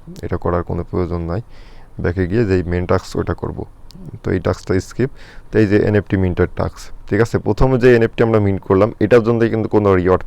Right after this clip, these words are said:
পাবো না। এখন থেকে যে এনএফটিগুলো মিন্ট করবো নিচের দিকে, এইগুলোর জন্য রিওয়ার্ড পাবো। তো এখানে যে এনএফটিটা মাত্র উনিশ হাজার বাকি আছে, তো এখানে মিন্টে ক্লিক করবো আমি। মিন্টে ক্লিক করার পরে এখানে আবারও মিন্টে ক্লিক করব। দেখেন এখানে ওয়ালেটের মধ্যে, মধ্যে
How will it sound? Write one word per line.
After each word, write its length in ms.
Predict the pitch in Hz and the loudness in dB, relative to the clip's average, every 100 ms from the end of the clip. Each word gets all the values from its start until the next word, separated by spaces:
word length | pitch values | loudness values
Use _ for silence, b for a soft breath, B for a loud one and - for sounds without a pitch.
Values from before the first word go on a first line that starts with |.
| - | 0
পাবো 220 | 90 87 80 | 2 0 -4
না। 60 | 78 B B B B B - | -10 B B B B B -4
এখন 180 | - 123 117 | 0 0 2
থেকে 160 | 123 117 | 2 4
যে 60 | 113 104 107 | 4 4 4
এনএফটিগুলো 400 | 104 - 104 107 101 | 2 0 2 2 2
মিন্ট 140 | 101 | 0
করবো 160 | 107 107 101 | 2 2 2
নিচের 220 | 95 98 92 | 0 -2 0
দিকে, 160 | 98 127 - | 0 0 2
এইগুলোর 300 | 104 98 101 95 | 2 4 0 0
জন্য 140 | 92 87 | -2 0
রিওয়ার্ড 200 | 85 85 - | 0 -2 -4
পাবো। 180 | 87 101 135 B B - | -6 -6 -6 B B -2
তো 40 | 101 | 0
এখানে 180 | 120 117 | 4 4
যে 40 | 107 107 | 6 6
এনএফটিটা 360 | 104 - 95 123 | 4 0 -2 2
মাত্র 160 | 101 104 - | 2 2 -2
উনিশ 160 | 110 104 | -2 0
হাজার 140 | 104 98 | 2 2
বাকি 160 | 90 - 95 | 2 0 -2
আছে, 120 | 120 | -2
তো 40 | 107 | 0
এখানে 160 | 101 101 95 | 0 0 0
মিন্টে 240 | 101 101 107 | -2 -2 -2
ক্লিক 180 | 101 98 - | -2 -4 -2
করবো 160 | 87 87 | 0 -2
আমি। 120 | 95 - B B B B 101 | -4 -8 B B B B -2
মিন্টে 220 | 98 98 | -2 -2
ক্লিক 180 | 107 101 - | -2 -2 2
করার 160 | 101 101 | 2 2
পরে 120 | 117 104 | 2 2
এখানে 180 | 107 104 101 | 0 0 2
আবারও 180 | 101 101 | 2 2
মিন্টে 180 | 98 95 - | 0 -2 -4
ক্লিক 180 | 90 - | -6 -4
করব। 160 | 90 90 135 - b b b b - 90 | -2 -2 -2 -6 b b b b -8 -4
দেখেন 200 | 90 98 98 | -4 -2 -4
এখানে 160 | 101 92 | -2 0
ওয়ালেটের 300 | 95 92 95 | 2 2 0
মধ্যে, 160 | 92 101 - - 92 | -2 -6 -14 -10 -4
মধ্যে 160 | 92 | -2